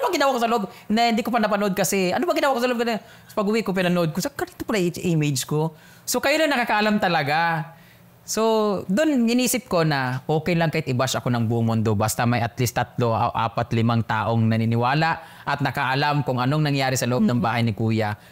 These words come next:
Speaker 1: Kayo yun. Kayo yung medyo naisip-isip ko nga, kung kung bakit ako, parang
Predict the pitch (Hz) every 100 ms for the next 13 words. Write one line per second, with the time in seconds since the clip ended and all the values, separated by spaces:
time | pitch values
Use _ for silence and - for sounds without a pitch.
0 | - - 147 147 131 120 117 143 147 151
1 | 143 143 139 139 131 - - - 147 156
2 | 143 131 135 117 107 - - - - -
3 | 175 175 175 - - - - 208 220 208
4 | 233 - 190 160 143 - 226 254